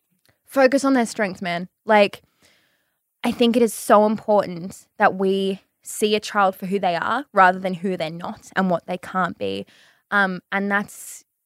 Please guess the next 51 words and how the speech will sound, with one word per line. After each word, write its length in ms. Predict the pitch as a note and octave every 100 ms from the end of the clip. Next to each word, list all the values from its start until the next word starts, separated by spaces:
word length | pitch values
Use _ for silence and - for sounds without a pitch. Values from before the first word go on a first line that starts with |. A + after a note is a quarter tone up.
| -
in 140 | G#3
the 80 | G3
education 500 | F3+ - G3+ G3 F#3+
system, 360 | - F#3 F#3
but 100 | F#3+
it's 120 | F#3+ -
also 400 | G3 A3+ - A3+
just 320 | F#3+ F#3+ -
as 120 | F#3
a 40 | F#3+
parent. 480 | - G3 F#3 F3 - _ _ _ _ -
One 240 | F#3+ G#3+
of 60 | A3
the 60 |
things 260 | A3 A3+ A3
that 100 | G3+
was 120 | G3+
my 160 | G3+ F#3+
biggest 420 | F#3 F3+ F#3 -
saving 280 | F3+ F#3 F3+
grace 260 | F3 F3+
growing 320 | - F#3+ F3 E3
up 200 | F3 -
is 460 | F#3 F3+ F3+ - - _ _ _ _
my 140 | G#3 G3+
parents 360 | G#3 G3 G3
never 220 | F#3+ F3
looked 200 | E3+ E3 -
at 60 |
my 100 | F3
deficits. 640 | E3+ D3 - - - - -
They 140 | F#3+
never 280 | F#3 E3+ F#3
looked 200 | F3 -
at 80 | F3
what 120 | F3
I 60 | D#3
couldn't 360 | - F#3 E3+
do. 240 | - E3 D#3
Instead, 340 | G3+ - G3+ F#3+
they 100 | F#3
focused 340 | F#3+ F#3 F#3+
on 100 | F#3+
what 100 | F3
I 60 | E3
could 280 | - F#3 F#3
do 280 | G3 A#3+ -
and 180 | F#3+ F#3+
made 220 | F#3 F3+
sure 220 | - F3
that 160 | E3+